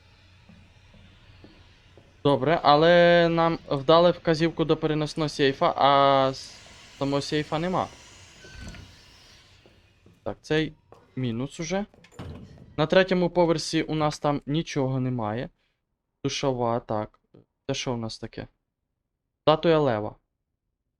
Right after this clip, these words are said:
У нас, е, ми, з-, до речі, заберем, заберем. Ми туди зараз підемо, заберем там все. А ми через душову зможемо пройти в офіс Старс.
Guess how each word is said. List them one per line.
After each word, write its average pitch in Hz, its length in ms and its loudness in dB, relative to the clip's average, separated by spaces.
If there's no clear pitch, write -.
У 156 80 2
нас, 185 400 4
е, 151 360 2
ми, 160 160 2
з-, 160 120 -8
до 147 160 2
речі, 147 260 2
заберем, 135 540 0
заберем. 127 520 0
Ми 127 100 -6
туди 123 260 -6
зараз 120 320 -2
підемо, 117 460 -10
заберем 110 500 -8
там 143 200 -8
все. 175 320 -4
А 127 60 -2
ми 160 120 4
через 170 360 2
душову 156 680 -2
зможемо 135 380 -2
пройти 139 300 -2
в 131 100 -4
офіс 135 240 -6
Старс. - 460 -6